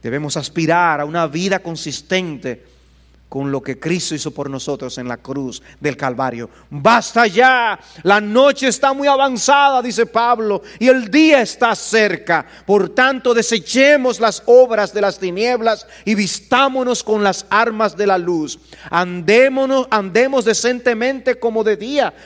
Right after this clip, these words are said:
no en orgías y borracheras, no en promiscuidad sexual y lujurias, no en pleitos y envidias. Antes bien, vestíos del Señor Jesucristo y no penséis en proveer para las lujurias de la carne".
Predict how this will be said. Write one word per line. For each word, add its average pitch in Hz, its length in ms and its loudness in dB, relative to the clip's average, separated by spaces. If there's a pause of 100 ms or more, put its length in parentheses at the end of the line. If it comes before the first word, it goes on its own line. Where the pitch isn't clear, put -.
no 214 180 2
en 285 100 0
orgías 262 560 2
y 226 60 -6
borracheras, 208 840 0 (200)
no 226 140 2
en 311 120 0
promiscuidad 233 920 0
sexual 254 640 0
y 247 60 -6
lujurias, 214 680 -2 (180)
no 262 160 2
en 349 140 -2
pleitos 247 640 0
y 233 60 2
envidias. 214 800 -2 (160)
Antes 220 600 0
bien, 233 360 0
vestíos 240 640 0
del 233 120 0
Señor 220 440 -2 (160)
Jesucristo 208 800 -2 (180)
y 202 120 -2
no 294 180 2
penséis 277 680 0 (140)
en 208 140 0
proveer 220 600 2
para 190 240 0
las 185 80 -2
lujurias 196 480 -4
de 165 60 -4
la 147 140 -2
carne". 139 460 -6